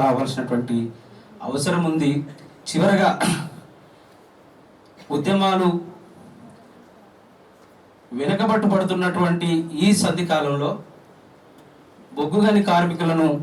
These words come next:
ఒట్టి ఉద్యోగులుగా మార్చేటువంటి ఒక ప్రయత్నం ప్రారంభమైంది. కార్మికులను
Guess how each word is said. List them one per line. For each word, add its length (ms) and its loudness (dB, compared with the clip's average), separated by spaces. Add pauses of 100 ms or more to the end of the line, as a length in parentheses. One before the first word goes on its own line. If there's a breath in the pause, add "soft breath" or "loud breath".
(920)
ఒట్టి 220 0 (160)
ఉద్యోగులుగా 520 4 (100)
మార్చేటువంటి 520 0
ఒక 220 -4
ప్రయత్నం 420 0
ప్రారంభమైంది. 720 -2 (720 loud breath)
కార్మికులను 580 2